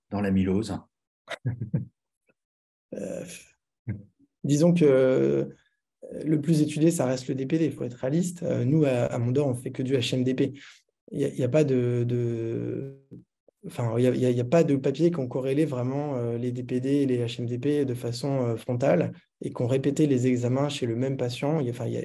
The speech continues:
Speaker 2: il y a, nous, on avait fait une étude, mais il y a une dizaine de patients, c'est ridicule. Euh, je, on voyait aucune différence sur dix patients, mais N égale dix, quoi.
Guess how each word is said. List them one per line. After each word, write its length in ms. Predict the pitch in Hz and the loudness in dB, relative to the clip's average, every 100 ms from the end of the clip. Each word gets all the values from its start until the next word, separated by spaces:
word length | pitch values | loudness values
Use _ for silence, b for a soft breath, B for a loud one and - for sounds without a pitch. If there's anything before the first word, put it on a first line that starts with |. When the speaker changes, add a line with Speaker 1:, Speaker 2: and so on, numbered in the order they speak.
| - | -6
Speaker 2:
il 80 | 127 | -6
y 20 | |
a, 100 | 123 | -4
nous, 180 | 123 143 | 0 2
on 60 | 131 | 4
avait 80 | |
fait 120 | 127 123 | 2 2
une 160 | 139 | 2
étude, 320 | 139 143 185 | 0 2 4
mais 100 | 151 | 4
il 20 | 123 | 2
y 60 | |
a 40 | 123 | 0
une 60 | |
dizaine 320 | 127 139 143 | 0 2 2
de 60 | 139 | 2
patients, 340 | 139 131 170 | 0 -2 -4
c'est 160 | 156 120 | -4 -6
ridicule. 500 | 113 120 120 175 151 B B B - | -6 -6 0 2 2 B B B -6
Euh, 240 | - 120 120 | -2 -2 -4
je, 160 | 120 143 135 - | -10 -12 -10 -6
on 120 | 143 | -4
voyait 220 | 123 127 135 | 0 2 2
aucune 220 | 131 139 | 2 0
différence 400 | 123 123 147 156 | 0 0 0 0
sur 160 | - | -2
dix 140 | 123 139 | -4 -2
patients, 360 | 143 143 170 | -4 0 0
mais 200 | 139 120 | 2 0
N 200 | - 127 | -2 -2
égale 280 | 127 127 123 | -2 -2 -4
dix, 240 | 151 156 - | -4 -6 -6
quoi. 180 | 120 | -8